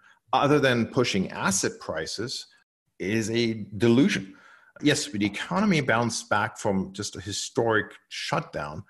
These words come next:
You would expect that. Um, but the, the reality is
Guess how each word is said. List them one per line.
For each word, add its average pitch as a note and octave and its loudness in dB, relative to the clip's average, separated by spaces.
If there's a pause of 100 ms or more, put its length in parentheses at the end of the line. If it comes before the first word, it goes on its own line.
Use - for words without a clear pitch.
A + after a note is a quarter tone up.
(260)
You G#2+ 4
would A#2 4
expect - -4
that. - -8 (640)
Um, F#2 0
but A2 0
the, A2+ 0
the G#2 -4
reality A#2+ 4
is G#2 -4